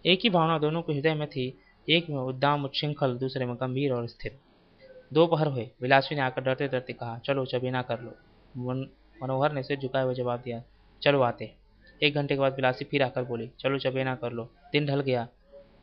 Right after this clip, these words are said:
क्या आज ही सब खेत काट लोगे?" मनोहर ने कठोर स्वर से कहा, "हाँ, यही विचार है, कौन जाने कल आए या ना आए।" जैसे किसी भरे हुए घड़े में कंकर लग गया और वो पानी बह निकले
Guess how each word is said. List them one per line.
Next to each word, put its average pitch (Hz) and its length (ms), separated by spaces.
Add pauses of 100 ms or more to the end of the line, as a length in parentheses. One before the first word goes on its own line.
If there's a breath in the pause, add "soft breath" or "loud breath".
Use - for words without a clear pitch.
(380)
क्या 143 140
आज 147 320 (180)
ही 147 80
सब 147 220
खेत 147 240
काट 147 300
लोगे?" 151 360 (420)
मनोहर 131 260
ने 131 80
कठोर 135 320
स्वर 123 180
से 110 120
कहा, 127 280 (380)
"हाँ, 120 160
यही 131 180
विचार 123 340
है, 117 80
कौन 143 240
जाने 131 220
कल 135 280
आए 131 160
या 131 120
ना 113 180
आए।" 127 120 (1000)
जैसे 156 240
किसी 180 260
भरे 160 220
हुए 151 180
घड़े 147 220
में 139 160
कंकर 143 460
लग 143 220
गया 135 200
और 135 260
वो 131 60
पानी 135 280
बह 135 160
निकले 120 340